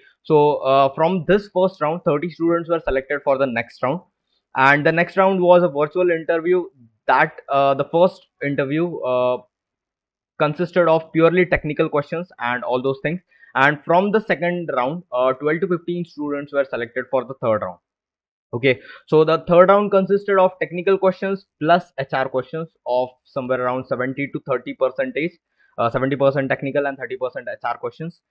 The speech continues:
And from this, finally, eight students were, uh, selected for the company, and we did not have the fourth round. That is,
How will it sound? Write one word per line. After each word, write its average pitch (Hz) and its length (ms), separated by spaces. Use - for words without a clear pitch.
And 143 300
from 170 240
this, 196 220
finally, 165 600
eight 170 120
students 165 320
were, 160 140
uh, 123 360
selected 135 420
for 131 140
the 135 100
company, 139 460
and 131 240
we 139 80
did 139 160
not 143 280
have 135 300
the 143 160
fourth 131 260
round. 135 240
That 117 160
is, 123 160